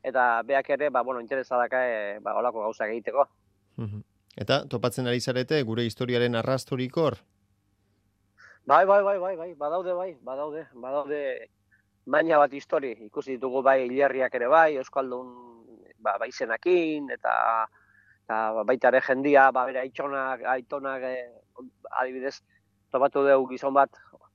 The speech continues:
Speaker 1: eh, aitona Hondarrobikoa zena, eta, ba, bai, benetan, hunkigarriak, eh, gauza hunkigarriak etortzen dira, beak ere emozionatuta daude, jende batzuk ere, aiziz,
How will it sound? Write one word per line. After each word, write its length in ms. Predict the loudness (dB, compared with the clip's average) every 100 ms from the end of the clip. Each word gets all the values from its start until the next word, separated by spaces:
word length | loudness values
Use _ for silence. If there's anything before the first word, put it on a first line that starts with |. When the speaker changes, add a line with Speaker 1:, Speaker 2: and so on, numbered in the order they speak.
| _ _
Speaker 1:
eh, 80 | -4
aitona 400 | -4 0 2 2
Hondarrobikoa 640 | 0 4 6 6 0 -4 -4
zena, 500 | -2 0 0 0 -2
eta, 340 | -2 -4 -4 -4
ba, 140 | -6
bai, 180 | -4 -4
benetan, 460 | -4 -2 2 2 2 -14 _ _ _ _ _ _ _
hunkigarriak, 600 | -4 2 6 6 6 0 0
eh, 200 | -4 -4
gauza 240 | -6 -8
hunkigarriak 500 | -6 -4 -4 -4 -10
etortzen 280 | -14 -14 -4
dira, 140 | -4
beak 200 | 0 -2
ere 220 | 0 0 0
emozionatuta 520 | -6 -6 -6 -2 0
daude, 320 | 2 2 0 -4 _ _ _ _ _
jende 200 | -2 4
batzuk 260 | 4 4 -2
ere, 460 | 0 2 0 -2 -4 -10 -14
aiziz, 280 | -10 -6